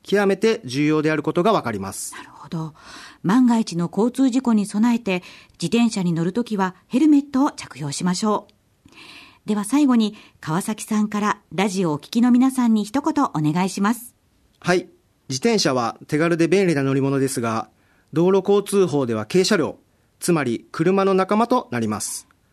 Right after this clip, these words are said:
Speaker 1: 交通ルールをしっかり守って安全運転に努め、交通事故を起こさないようにしましょう。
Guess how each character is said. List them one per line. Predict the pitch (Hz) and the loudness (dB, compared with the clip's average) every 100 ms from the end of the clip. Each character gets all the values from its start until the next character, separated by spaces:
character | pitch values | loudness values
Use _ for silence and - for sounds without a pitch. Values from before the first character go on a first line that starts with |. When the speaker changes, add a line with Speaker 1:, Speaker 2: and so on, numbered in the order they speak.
| _ _ _ _ _ _ - | _ _ _ _ _ _ -4
Speaker 1:
交 | 185 190 | 0 0
通 | 196 196 | 2 2
ル | 202 185 | 4 4
ー | |
ル | 139 | 2
を | 117 | -2
し | - | -4
っ | |
か | - | -2
り | 190 | 0
守 | 143 143 139 | 0 0 -2
っ | |
て | 123 110 - _ - | -4 -4 -6 _ -6
安 | 156 165 | -2 0
全 | 170 170 | 2 2
運 | 190 | 2
転 | 180 143 | 2 0
に | 117 | -2
努 | 107 - | -2 0
め、 | 185 113 - _ _ _ - | 0 -2 -12 _ _ _ -4
交 | 180 180 | 0 0
通 | 185 185 | 2 0
事 | 170 | 0
故 | 160 131 | 0 -2
を | - | -2
起 | 139 | -4
こ | 170 | 0
さ | 226 | 2
な | 208 | 2
い | |
よ | 196 | 2
う | 196 | 2
に | |
し | 233 | 2
ま | 165 127 | 0 0
し | |
ょ | 123 104 | -4 -4
う。 | 82 | -10